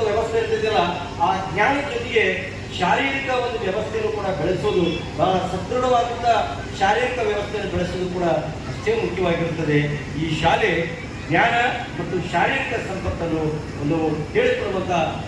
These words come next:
ವ್ಯವಸ್ಥೆ ಬಹಳ ಶ್ಲಾಘನೀಯವಾದದ್ದು. ಅಷ್ಟೇ ಅಲ್ಲ, ಈ ಶಾಲೆಯಲ್ಲಿ ನಾನು ಪ್ರತಿ ವರ್ಷ ನೋಡ್ತಾ ಇದ್ದೇನೆ,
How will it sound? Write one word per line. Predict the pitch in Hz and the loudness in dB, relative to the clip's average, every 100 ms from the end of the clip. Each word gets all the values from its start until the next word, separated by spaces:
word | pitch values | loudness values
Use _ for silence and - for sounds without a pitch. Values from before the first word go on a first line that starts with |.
| - | -2
ವ್ಯವಸ್ಥೆ | 151 175 170 170 147 - - | 0 0 0 0 0 -4 -6
ಬಹಳ | - 185 185 - - - - - | -2 2 2 2 -2 -6 -8 -8
ಶ್ಲಾಘನೀಯವಾದದ್ದು. | - 160 - 269 254 208 175 147 - - - - - - - - | -2 0 2 0 2 4 2 0 -4 -6 -8 -10 -10 -10 -8 -8
ಅಷ್ಟೇ | - 269 | 0 2
ಅಲ್ಲ, | 180 165 - - - - - - - - - - - - - 180 | 2 -2 -6 -10 -10 -10 -10 -10 -12 -12 -10 -10 -10 -8 -6 -4
ಈ | 196 - | 0 6
ಶಾಲೆಯಲ್ಲಿ | 247 269 254 175 165 - - - 359 370 196 | 6 8 4 4 0 -2 -6 -2 0 2 2
ನಾನು | 214 220 | 2 2
ಪ್ರತಿ | 226 - 269 | 0 0 2
ವರ್ಷ | 262 262 254 | 2 2 2
ನೋಡ್ತಾ | 226 226 233 | 2 2 4
ಇದ್ದೇನೆ, | 220 220 | 4 6